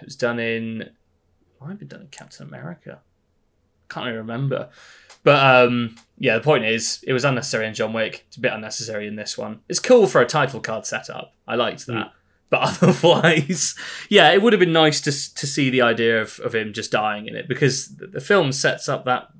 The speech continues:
Speaker 1: that prospect very, very well indeed.
Speaker 2: Yeah,
Speaker 1: 'Cause
Speaker 2: yeah,
Speaker 1: like you
Speaker 2: it
Speaker 1: say,
Speaker 2: would have
Speaker 1: he's
Speaker 2: been nice.
Speaker 1: just scraping by for the whole thing.
Speaker 2: Yeah. And it would have been good for him to scrape by the end to protect his family, and that was it. You know,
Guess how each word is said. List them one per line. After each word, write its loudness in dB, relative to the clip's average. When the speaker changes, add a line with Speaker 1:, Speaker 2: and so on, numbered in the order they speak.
Speaker 1:
that -6
prospect -6
very, 0
very 0
well -4
indeed. -6
Speaker 2:
Yeah, 2
Speaker 1:
'Cause 4
Speaker 2:
yeah, -2
Speaker 1:
like 2
you 0
Speaker 2:
it -2
Speaker 1:
say, 2
Speaker 2:
would 4
have 0
Speaker 1:
he's -2
Speaker 2:
been -6
nice. 0
Speaker 1:
just 2
scraping -2
by -2
for -8
the -4
whole -4
thing. -6
Speaker 2:
Yeah. 0
And -2
it 0
would 4
have 0
been -6
good -8
for -10
him -10
to -10
scrape -6
by -6
the -8
end -12
to -20
protect -14
his -16
family, -6
and -12
that -12
was -14
it. -14
You -8
know, -4